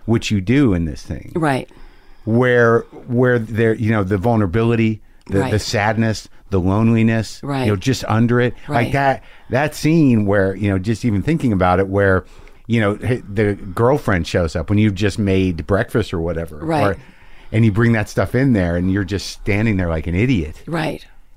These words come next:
Speaker 1: That was, like, horrendous.
Speaker 2: Right. And then she tells that joke.
Speaker 1: Right. <laughs>
Speaker 2: Just
Speaker 1: Yeah.
Speaker 2: to nothing.
Speaker 1: Right, to nothing, and just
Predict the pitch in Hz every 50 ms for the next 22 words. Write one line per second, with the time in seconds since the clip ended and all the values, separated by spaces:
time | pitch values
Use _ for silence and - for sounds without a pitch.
0 | - - - 117 - - 110 107 95 - - - 95 90 80 - - - - -
1 | - - - 92 87 104 139 190 196 90 - - - - - - - - - -
2 | 151 160 151 139 143 - - - - - - - - - - - - 165 160 160
3 | 160 156 - 175 156 - 170 147 143 139 - 156 131 131 - - 156 143 139 127
4 | 120 117 - - 127 143 165 165 139 117 113 131 120 - - - 127 - - 196
5 | 175 139 - - - - - - - 170 147 151 147 143 147 - - 107 - -
6 | 123 131 117 139 156 139 160 - - 135 120 127 135 143 151 151 - - 156 147
7 | 143 143 139 - - - - 117 120 113 147 139 - -